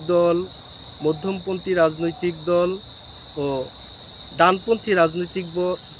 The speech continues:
দলের বিভিন্ন কার্যক্রম নিয়ে বা তাদের লক্ষ্য ও উদ্দেশ্য নিয়ে আলোচনা করা হবে পরবর্তী এপিসোডে। এভাবে বিভিন্ন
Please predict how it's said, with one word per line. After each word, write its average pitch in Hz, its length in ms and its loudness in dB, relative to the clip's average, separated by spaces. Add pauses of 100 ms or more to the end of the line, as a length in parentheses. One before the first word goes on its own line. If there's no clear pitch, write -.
দলের 165 360 6 (420)
বিভিন্ন 185 400 -2
কার্যক্রম 170 600 -2
নিয়ে 180 240 0 (480)
বা 143 100 -4
তাদের 151 300 -2
লক্ষ্য 165 380 -2
ও 208 140 2 (120)
উদ্দেশ্য 175 380 -6
নিয়ে 185 220 -2 (320)
আলোচনা 123 340 -8
করা 135 220 -8
হবে 151 300 -10
পরবর্তী 170 380 -6
এপিসোডে। 196 400 -6 (400)
এভাবে 226 340 4
বিভিন্ন 208 440 -6